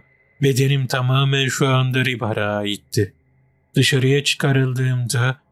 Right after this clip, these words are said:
yere doğru yatırıldım. Çemberin içinden çıktılar.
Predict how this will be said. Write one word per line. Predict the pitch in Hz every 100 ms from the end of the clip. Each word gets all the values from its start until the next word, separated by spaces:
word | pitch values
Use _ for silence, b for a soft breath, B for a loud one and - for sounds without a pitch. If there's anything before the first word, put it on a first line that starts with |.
| -
yere | 131 131 120
doğru | 117 110 113
yatırıldım. | 110 110 113 110 104 110 90 _ _ _ _ _ _ -
Çemberin | 156 143 143 143 143
içinden | 139 151 131 135 120
çıktılar. | - 113 - 113 110 104